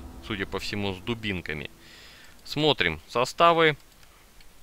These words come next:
Естественно, прежде всего интересно, что взял на этот бой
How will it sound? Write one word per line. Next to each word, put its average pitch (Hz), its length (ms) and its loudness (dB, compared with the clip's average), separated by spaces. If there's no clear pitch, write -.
Естественно, 90 680 0
прежде 98 320 -4
всего 95 340 -4
интересно, 92 600 -2
что 104 320 -4
взял 87 520 -2
на 92 120 -6
этот 90 320 -4
бой 92 420 -4